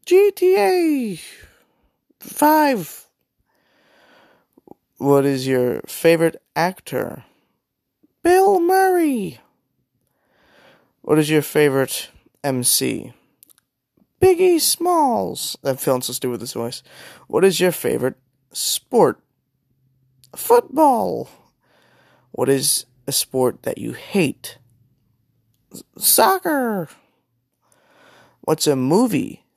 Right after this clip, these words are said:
that you hate?" "Any of the new Star Wars f-, films." <laughs> "Do you support communism?" "No." "Do you think Stalin had a nice mustache?"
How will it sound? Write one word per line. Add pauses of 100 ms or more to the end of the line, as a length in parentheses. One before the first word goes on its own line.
that
you
hate?" (1400)
"Any
of
the
new
Star
Wars (300)
f-,
films." (1040)
<laughs> (580)
"Do
you
support (160)
communism?" (580)
"No." (1040)
"Do
you
think
Stalin
had
a
nice
mustache?"